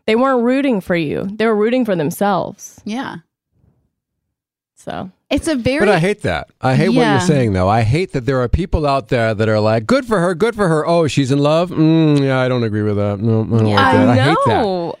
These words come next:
Speaker 3: I hate
Speaker 1: I
Speaker 3: it.
Speaker 1: hate
Speaker 3: And
Speaker 1: it
Speaker 3: then
Speaker 1: too.
Speaker 3: And, and you know that fifty years from now, a hundred years from now, nobody's gonna care about any of that stuff. So just be on the right side of history and stop caring about that crap.
Speaker 2: But, you know, not even that. It's like, even, like, let's say you're,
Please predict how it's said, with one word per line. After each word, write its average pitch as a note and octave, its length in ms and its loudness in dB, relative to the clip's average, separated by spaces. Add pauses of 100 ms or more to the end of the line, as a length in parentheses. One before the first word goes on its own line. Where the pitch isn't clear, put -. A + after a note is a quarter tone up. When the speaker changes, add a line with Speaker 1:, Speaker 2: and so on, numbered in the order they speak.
(200)
Speaker 3:
I A#2+ 80 0
hate C3 180 2
Speaker 1:
I - 60 4
Speaker 3:
it. A3 60 2
Speaker 1:
hate A3+ 160 4
Speaker 3:
And - 60 2
Speaker 1:
it D#4+ 40 4
Speaker 3:
then F3 120 0
Speaker 1:
too. C#4+ 520 0 (240)
Speaker 3:
And, D#3 240 -2
and F3+ 180 0
you G3 80 2
know A#3 220 2
that A3+ 160 -2
fifty G#3 300 -2
years F#3+ 280 0
from F#3+ 80 -4
now, G3 200 2
a - 20 2
hundred E3+ 280 0
years F3+ 200 -2
from F#3+ 100 -2
now, F#3+ 160 2
nobody's F3+ 300 0
gonna F#3+ 120 0
care E3+ 220 -2
about D#3 180 0
any D3+ 140 0
of F3 60 0
that F3+ 180 0
stuff. G3 240 0
So - 100 -4
just C4 200 0
be D4+ 100 2
on A#3+ 80 2
the F#3+ 60 4
right E3 160 2
side B2 180 -2
of A2+ 80 0
history A#2 380 0
and A2 100 0
stop A#2 240 -2
caring G2 240 0
about E2+ 160 -4
that E2 140 -4
crap. - 240 0
Speaker 2:
But, C#4 100 -4
you C4+ 60 -2
know, F4 200 0
not F4+ 200 -2
even G#4 240 -2
that. D4 320 -2
It's - 180 -4
like, A#3+ 220 -4 (760)
even, C#4 220 0
like, C4+ 160 -2
let's B3 160 -4
say D4+ 100 -2
you're, B3 300 -2